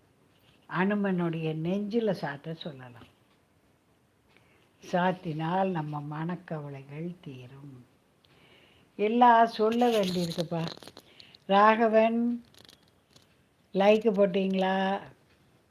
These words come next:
அந்த ஆப்ஷன் பக்கத்திலே இருக்கு.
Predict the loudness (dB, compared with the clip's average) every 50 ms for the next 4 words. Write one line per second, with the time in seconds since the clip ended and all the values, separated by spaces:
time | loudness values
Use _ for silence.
0 | _ _ _ _ _ _ _ _ _ _ _ _ _ _ _ _ _ _ _ _
1 | _ _ _ _ _ _ _ _ _ _ _ _ -20 -20 _ _ _ _ _ _
2 | -6 -2 -2 0 2 2 2 2 2 0 -2 -2 -2 -2 -2 0 -2 -2 -2 -2
3 | 0 -2 -2 -2 -2 -4 -2 0 0 0 -2 -4 -6 -6 -8 -8 -8 -10